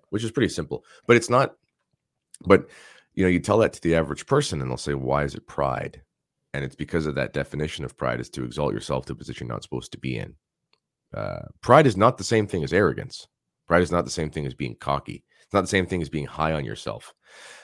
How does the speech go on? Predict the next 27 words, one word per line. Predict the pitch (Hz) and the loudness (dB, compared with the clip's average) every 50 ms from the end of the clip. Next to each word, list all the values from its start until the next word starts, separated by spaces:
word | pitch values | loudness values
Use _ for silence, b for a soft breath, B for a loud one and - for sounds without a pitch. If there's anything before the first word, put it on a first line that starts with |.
| B B - | B B -2
Um, | - 82 80 76 65 | 0 0 0 0 -2
pride | - - - 98 107 107 | -2 4 6 8 8 8
is | 107 87 76 | 6 2 -2
believing | - 78 73 76 90 123 143 127 92 - - 67 69 - - _ _ _ _ _ _ _ _ _ _ | -4 -4 -2 2 4 4 4 4 2 0 -6 -10 -12 -16 -18 _ _ _ _ _ _ _ _ _ _
that | - 58 58 | -10 -10 -6
you | 69 80 87 92 90 87 - - | -4 -2 -2 0 -2 -2 -2 -2
ought | 67 82 87 - | 0 0 0 -2
to | - 76 | -4 -6
have | 67 76 76 69 | -4 -4 -4 -4
a | 67 | -6
position | - - 67 - 76 73 - - 71 67 | -10 -12 -10 -6 -6 -6 -6 -8 -10 -10
that | 67 - | -10 -10
you're | - 71 73 | -8 -8 -6
not | 69 65 - | -8 -8 -10
supposed | - - - - 69 67 - - | -12 -16 -12 -10 -10 -10 -10 -12
to | - | -12
have. | 62 58 50 50 - - _ _ _ _ _ _ _ _ _ _ _ _ _ _ _ _ _ _ - | -10 -10 -10 -12 -14 -18 _ _ _ _ _ _ _ _ _ _ _ _ _ _ _ _ _ _ -8
Uh, | 65 65 62 60 | -6 -4 -4 -4
this | 67 73 - - | -6 -6 -8 -8
is | 73 67 | -8 -6
why | 69 67 65 65 64 | -4 -2 -2 -2 -2
Lucifer | 60 58 65 - - - - 57 55 | -4 -8 -10 -12 -12 -14 -14 -14 -12
says, | - - 57 55 - - - | -8 -8 -8 -8 -10 -14 -18
you | 60 | -18
know, | - - - - | -18 -16 -16 -16
"I'm, | - - - | -16 -16 -14
I'm, | - 57 57 55 - | -14 -12 -12 -14 -16